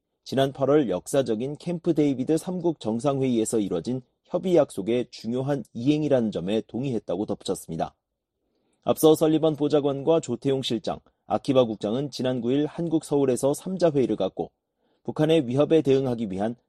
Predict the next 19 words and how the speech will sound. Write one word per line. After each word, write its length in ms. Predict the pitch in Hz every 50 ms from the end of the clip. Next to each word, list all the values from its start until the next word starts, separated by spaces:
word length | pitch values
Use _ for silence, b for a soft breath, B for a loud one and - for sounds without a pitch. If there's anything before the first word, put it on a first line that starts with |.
| _
새로운 420 | - - 139 131 127 139 156 160 -
대북 420 | - 92 87 95 107 135 131 - _
이니셔티브를 840 | - - 113 127 147 143 - 147 135 - - 104 82 95 117 135 139
출범시킨 540 | - - 170 160 165 160 147 - - 120 110
바 100 | 98 87
있습니다. 460 | 82 - - 85 85 87 85 - _ _ _ _ _ _ _ _ _ _ _ _ _ _ _ _ _ -
백악관은 480 | - 131 143 160 156 - 156 170 190 190
삼국 420 | - - 175 185 170 185 175 -
안보 300 | 104 107 127 127 147 147
보좌관들이 840 | 127 - 123 123 135 139 131 131 127 120 110 113 123 135 135 127 -
바이든 400 | - - 95 101 117 120 151 151
행정부 400 | 147 147 135 139 135 127 117 113
들어 320 | 98 104 110 120 123 113 101
네 160 | - 87 98
번째로 440 | 101 143 151 151 - 135 123 120 113
열린 280 | 104 92 104 120 135 123
당시 380 | - - 90 107 - - 156
회의를 320 | 139 135 135 131 117 110 98
통해 260 | - 110 110 80